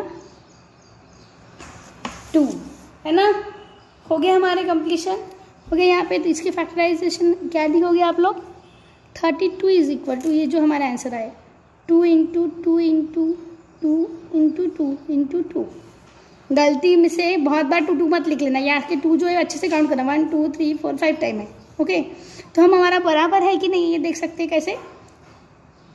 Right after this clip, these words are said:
टू टू ज़ा फ़ोर, फ़ोर टू ज़ा एट, एट टू ज़ा sixteen and sixteen टू ज़ा थर्टी टू।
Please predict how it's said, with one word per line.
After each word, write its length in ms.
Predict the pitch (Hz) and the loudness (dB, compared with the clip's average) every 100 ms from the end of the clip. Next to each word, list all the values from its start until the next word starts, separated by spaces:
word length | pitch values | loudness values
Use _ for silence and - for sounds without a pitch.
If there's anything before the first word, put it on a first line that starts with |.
| - - | -20 0
टू 120 | 381 | 2
टू 160 | 392 392 | 4 4
ज़ा 140 | 370 | 2
फ़ोर, 340 | 359 349 285 339 - - - | 2 0 -2 -2 -6 -20 -2
फ़ोर 140 | 339 | 0
टू 100 | 320 | 2
ज़ा 140 | 370 359 | 2 0
एट, 460 | - 294 311 - - - - - | 2 2 0 -2 -16 -20 -20 0
एट 160 | 311 311 | 2 2
टू 60 | 370 | 2
ज़ा 100 | 381 | 2
sixteen 600 | 370 320 - 302 285 302 | 2 0 2 4 4 2
and 220 | 294 269 | 0 -2
sixteen 300 | 285 - 330 | -2 -2 0
टू 100 | 339 | 2
ज़ा 160 | 311 427 - - | 2 0 -4 -4
थर्टी 220 | 294 - 262 | -2 0 -2
टू। 160 | 190 | -4